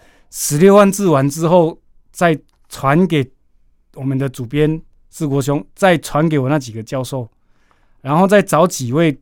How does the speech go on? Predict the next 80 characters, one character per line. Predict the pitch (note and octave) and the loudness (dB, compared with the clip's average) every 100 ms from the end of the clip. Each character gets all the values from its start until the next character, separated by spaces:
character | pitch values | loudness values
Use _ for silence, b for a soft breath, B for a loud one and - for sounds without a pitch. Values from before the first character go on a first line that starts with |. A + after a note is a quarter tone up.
| _ | _
专 | D#3 D#3 | 0 2
家 | D#3 D3+ - _ | 2 0 -2 _
帮 | D3 D3 | -2 0
我 | A#2+ | -2
捋 | G#2+ | -6
一 | F2+ F#2+ | -10 -14
下， | A#2+ B2+ G2 - - _ _ _ _ - | -10 -10 -10 -20 -20 _ _ _ _ -6
同 | C3 D3 | -2 0
步 | G3 E3+ | 2 6
哦， | D3+ D#3+ - _ - | 4 4 -10 _ -6
同 | D#3 | -4
步 | F3 F#3+ | -2 -2
之 | G3+ | 0
后 | G3+ | 0
再 | G#3+ | 0
找 | G3 F#3+ D3 | -2 -4 0
进 | G3 | 0
来， | E3 | 0
我 | A#2+ | 0
们 | B2 | -2
再 | D#3+ | -2
修， | D3+ C#3+ C#3 | -2 -4 -6
再 | D#3 | -6
修， | C3 C#3+ | -6 -6
修， | C3 C#3+ C3+ | -8 -8 -8
修 | A#2+ C#3 | -8 -6
到 | C#3+ | -6
最 | C3+ C#3+ | -4 -4
后， | C3+ - _ _ _ | -6 -10 _ _ _
因 | C3+ | -6
为 | C#3+ | -4
志 | - | -4
国 | C3+ B2+ | -4 -4
兄 | B2+ | -4
就 | B2+ | -6
告 | B2+ C3+ | -6 -6
诉 | B2 | -6
我 | A2 | -10
说 | C3 | -10
：“哎 | |
呀， | A2+ - | -12 -14
有 | - G2+ | -20 -18
delay | - A2+ E3+ | -12 -4 -2
到 | D#3+ F3 C#3 | 0 0 -2
了。” | F2+ - | -6 -18
我 | G#2+ | -12
说 | D3+ | -10
：“我 | C3+ | -8
知 | D3 | -8
道， | C#3+ | -8
我 | A#2+ | -10
知 | |
道。” | - b b b b | -14 b b b b
因 | F#3 | -2
为 | G3+ | 2
呢， | F#3+ F3 E3 _ _ _ _ _ | 4 4 0 _ _ _ _ _
大 | D3 | -2
家 | C#3+ | 0
都 | C3+ | 0
是 | C#3+ | -2
志 | - C3+ | -6 -10
工， | A#2+ G#2+ A#2 | -8 -12 -6
因 | D#3+ | -2
为 | D#3 | -2
我 | |
这 | A#2+ | 0
一 | E3 | -2
本 | C#3+ | -2
书 | G#2 A#2+ | -8 -10
其 | A2 | -12
实 | G#2 | -12
就 | A#2+ | -14
很 | A2+ F#2 | -14 -18
清 | - A2+ | -14 -14
楚， | G2 | -14
就 | F#2+ | -16
是 | G#2+ A2+ A#2+ _ _ _ _ _ | -18 -20 -20 _ _ _ _ _
我 | - | -6
要 | C3 | -6
捐 | C#3+ D3 D3 | 0 0 0